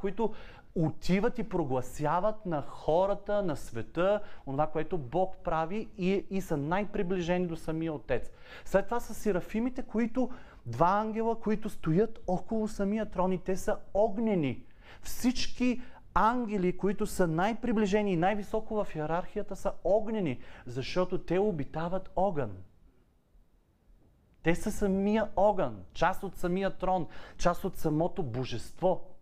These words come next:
Така че серафимите са описани, самите пък серафими са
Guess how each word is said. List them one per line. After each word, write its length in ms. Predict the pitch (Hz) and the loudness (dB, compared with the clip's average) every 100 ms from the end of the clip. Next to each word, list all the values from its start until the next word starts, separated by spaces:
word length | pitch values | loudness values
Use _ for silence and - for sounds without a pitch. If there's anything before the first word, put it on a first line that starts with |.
| - - - - _ _ - - - | -18 -20 -20 -20 _ _ -20 -20 -2
Така 220 | - 196 | 4 4
че 120 | 202 190 | 4 0
серафимите 800 | 208 185 - - 208 220 220 214 | 2 2 0 0 2 2 0 0
са 280 | - 202 - - - | 2 2 0 -6 -2
описани, 640 | 156 135 185 196 214 208 | -2 0 0 2 2 2
самите 520 | 180 165 147 180 240 220 | 0 0 2 2 0 0
пък 160 | 220 | -2
серафими 520 | - 196 175 208 226 | 2 2 2 0 0
са 280 | 208 190 180 | 0 0 0